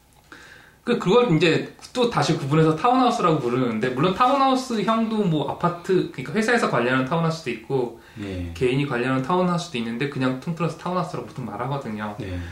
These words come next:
Speaker 1: 근데 런던에 와서 제가 타운하우스라고 이렇게, 이제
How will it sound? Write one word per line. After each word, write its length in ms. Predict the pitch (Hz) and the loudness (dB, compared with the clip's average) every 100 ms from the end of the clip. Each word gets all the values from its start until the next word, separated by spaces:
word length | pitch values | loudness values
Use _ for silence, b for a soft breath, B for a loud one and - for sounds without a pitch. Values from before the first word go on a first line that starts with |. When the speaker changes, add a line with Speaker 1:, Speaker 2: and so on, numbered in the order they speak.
| B B B _ | B B B _
Speaker 1:
근데 140 | - | 0
런던에 460 | - 131 160 214 208 | 2 4 6 6 6
와서 640 | 185 139 113 135 120 107 - - _ _ _ _ _ | 4 4 2 2 0 0 -8 -20 _ _ _ _ _
제가 200 | 127 123 | -8 -4
타운하우스라고 720 | - 208 202 190 180 143 123 | 0 2 4 2 2 0 0
이렇게, 260 | 110 107 - - | -4 -8 -16 -12
이제 300 | 113 120 - | -6 -6 -6